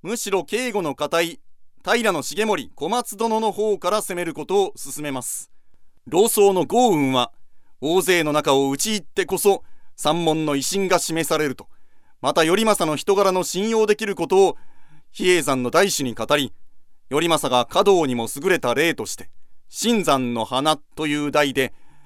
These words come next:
近衛天皇の時代に詠んだ歌を引用します。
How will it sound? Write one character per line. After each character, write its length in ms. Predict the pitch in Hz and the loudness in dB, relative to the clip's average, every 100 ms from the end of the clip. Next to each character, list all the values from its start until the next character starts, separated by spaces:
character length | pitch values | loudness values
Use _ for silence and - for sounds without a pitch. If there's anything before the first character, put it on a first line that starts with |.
| - - | -18 -4
近 280 | 180 214 226 | 2 4 4
衛 60 | |
天 280 | 214 208 202 | 0 0 2
皇 160 | 202 185 | 2 2
の 120 | 139 | -2
時 120 | - | 0
代 180 | 127 117 | -2 -2
に 180 | 110 - - - | -6 -12 -18 -6
詠 160 | 147 156 | -2 -2
ん 120 | 127 | -2
だ 120 | 113 | -2
歌 220 | 107 135 | -2 0
を 200 | 156 160 - | 0 -2 -8
引 200 | 123 127 | -6 -4
用 140 | 117 110 | -4 -6
し 120 | - | -8
ま 80 | 107 | -8
す。 300 | - - | -6 -6